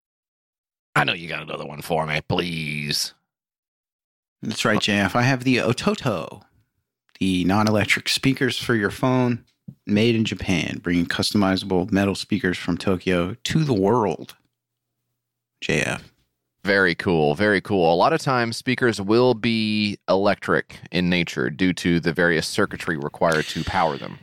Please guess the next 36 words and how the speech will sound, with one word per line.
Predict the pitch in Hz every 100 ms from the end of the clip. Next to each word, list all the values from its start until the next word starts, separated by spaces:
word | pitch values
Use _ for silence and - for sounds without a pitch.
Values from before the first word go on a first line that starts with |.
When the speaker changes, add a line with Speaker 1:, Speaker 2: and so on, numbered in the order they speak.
| _
Speaker 2:
Yeah, | - 95
I |
Speaker 1:
Correct? | 95
Speaker 2:
went | 117 127
to, | 113 110
I | - 110
went | 117
to |
Best | 113 110
Buy | - 113
the | 113
other | 110
day, | 107 110 110
got | 104 95
a | 98
new | 107
pair | 110 107 107
of | -
speakers. | - 113 110 104 101 101 - -
I | 95 90 87
Speaker 1:
Yes. | 85 71 -
Speaker 2:
unboxed | 101 95 101 98 -
them | 117 95
in | 107
the | 98
store | - 104 98 95 92 -
and | 92 90 -
said, | - 95 92
"What | 104 120
is | 107
this | 107 -
cord | - 139 127 117
coming | - 95 90
off | 85 82
of | 85
it?" | 95 113